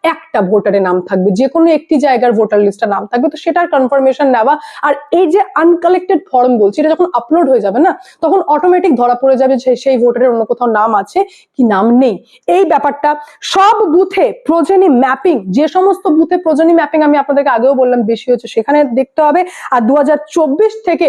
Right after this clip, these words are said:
দু হাজার চব্বিশের লোকসভা এবং দু হাজার একুশের বিধানসভা ইলেকশনে যে সমস্ত বুথ স্পর্শকাতর তকমা পেয়েছে, সেই সমস্ত বুথকে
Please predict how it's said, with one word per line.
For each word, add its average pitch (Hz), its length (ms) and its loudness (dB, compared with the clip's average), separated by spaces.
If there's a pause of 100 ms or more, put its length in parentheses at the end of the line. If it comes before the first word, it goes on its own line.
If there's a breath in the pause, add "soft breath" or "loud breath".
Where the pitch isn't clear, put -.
(120)
দু 202 160 -4
হাজার 285 180 2
চব্বিশের 294 440 0
লোকসভা 311 480 0 (300 loud breath)
এবং 311 280 2
দু 294 100 0
হাজার 311 200 2
একুশের 294 380 0
বিধানসভা 349 520 2
ইলেকশনে 320 440 0
যে 277 120 0
সমস্ত 330 360 -2
বুথ 311 440 2 (420)
স্পর্শকাতর 330 1040 -4
তকমা 349 720 0
পেয়েছে, 240 460 0 (260)
সেই 294 220 0
সমস্ত 302 480 -2
বুথকে 320 580 0